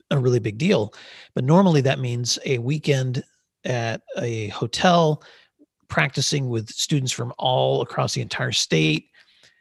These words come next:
um, and then performing a concert for parents and everyone in this huge, you know, thousand person auditorium so that you have this moment of huge celebration.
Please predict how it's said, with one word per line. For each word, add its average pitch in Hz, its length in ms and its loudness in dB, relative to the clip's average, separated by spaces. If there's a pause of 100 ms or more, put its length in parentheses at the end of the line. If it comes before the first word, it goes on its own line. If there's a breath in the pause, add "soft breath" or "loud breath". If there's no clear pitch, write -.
(120)
um, 127 380 -2
and 135 200 2
then 139 300 2 (400)
performing 131 560 0
a 95 80 -4
concert 127 520 -2
for 120 160 -6
parents 120 480 -4
and 117 200 -6 (320)
everyone 113 460 -2
in 110 140 -6
this 107 160 -4
huge, 123 520 -2 (920 soft breath)
you 143 180 -4
know, 104 220 -6
thousand 117 600 -2 (160)
person 110 600 -2
auditorium 147 580 2
so 131 140 0
that 127 140 -2
you 123 100 -2
have 117 120 -2
this 113 180 -6
moment 117 300 -4
of 110 280 -8
huge - 280 0
celebration. 110 640 -4